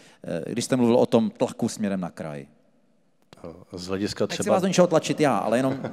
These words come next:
Speaker 1: to tak cítím jako
Speaker 2: <laughs>
Speaker 1: logické.
Speaker 2: Z hlediska třeba dopravní koncepce, koncepce určitě vlastně institut, eh, z hlediska dopravy jedná právě i dopravníma vazbama na Středočeský kraj,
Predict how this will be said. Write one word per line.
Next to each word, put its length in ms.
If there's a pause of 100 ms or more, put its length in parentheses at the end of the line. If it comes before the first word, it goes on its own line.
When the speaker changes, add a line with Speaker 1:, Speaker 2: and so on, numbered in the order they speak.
(180)
Speaker 1:
to 80
tak 200
cítím 260
jako 160
Speaker 2:
<laughs> 0
Speaker 1:
logické. 560 (320)
Speaker 2:
Z 100
hlediska 360
třeba 240
dopravní 420
koncepce, 680 (220)
koncepce 500
určitě 760
vlastně 760
institut, 880
eh, 640
z 40
hlediska 380
dopravy 600
jedná 400
právě 380
i 160
dopravníma 920
vazbama 640
na 100
Středočeský 560
kraj, 360